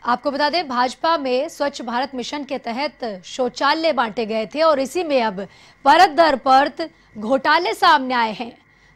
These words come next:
मृतकों के नाम से भी भुगतान उठाया गया, मृतकों के नाम से भी शौचालय बांटे गए और साथ ही एक ही घर के दो मृतक पति और पत्नी के नाम से अलग-अलग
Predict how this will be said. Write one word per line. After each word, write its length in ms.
मृतकों 480
के 140
नाम 300
से 200
भी 260
भुगतान 500
उठाया 380
गया, 320
मृतकों 380
के 140
नाम 240
से 160
भी 280
शौचालय 560
बांटे 360
गए 180
और 120
साथ 260
ही 300
एक 280
ही 120
घर 240
के 280
दो 280
मृतक 460
पति 240
और 140
पत्नी 380
के 140
नाम 240
से 220
अलग-अलग 920